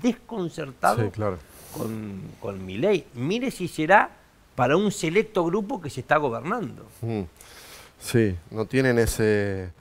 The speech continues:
Speaker 2: tradicional, esa tradicional mirada nacionalista que tiene la, la derecha habitualmente. En este caso,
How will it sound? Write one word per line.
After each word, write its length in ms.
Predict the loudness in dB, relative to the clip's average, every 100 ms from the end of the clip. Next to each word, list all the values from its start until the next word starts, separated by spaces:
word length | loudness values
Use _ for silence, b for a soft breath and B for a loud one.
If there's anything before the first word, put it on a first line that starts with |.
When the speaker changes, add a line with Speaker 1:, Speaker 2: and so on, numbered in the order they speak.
| B B B 6
Speaker 2:
tradicional, 920 | 10 10 8 0 -2 2 4 4 2
esa 200 | -2 -2
tradicional 540 | 2 2 2 -4 -4
mirada 280 | -2 0 2
nacionalista 640 | 0 -2 -4 -2 0 0 -2
que 100 | -2
tiene 220 | -4 -2
la, 260 | -2 -2 -2
la 120 | -2
derecha 360 | 2 2 0 -6
habitualmente. 600 | -6 -6 -4 -4 -4 -8
En 60 |
este 220 | -10 -8 -4
caso, 440 | -4 -2 -4